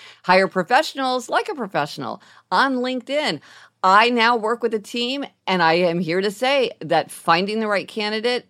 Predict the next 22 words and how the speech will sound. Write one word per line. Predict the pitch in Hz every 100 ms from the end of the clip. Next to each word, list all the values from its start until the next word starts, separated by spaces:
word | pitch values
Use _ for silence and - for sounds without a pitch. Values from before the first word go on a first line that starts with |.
| -
and | 160 151
hiring | 156 165 180 247 294
the |
right | 269 247 -
candidate | 247 233 240 220 -
is | 170 127
one | 139 147
of | 156 139
the | 151 139
very | 113 113 180 196 190
biggest | 170 165 180
and | 165
most | 147 139
important | 143 - - 147
challenges | 156 151 165 175 175 160 - - -
to | -
anyone | 160 165 175 170 175 - 147
who |
has | 151 135
a | 147
small | - 165
business. | 165 202 160 - -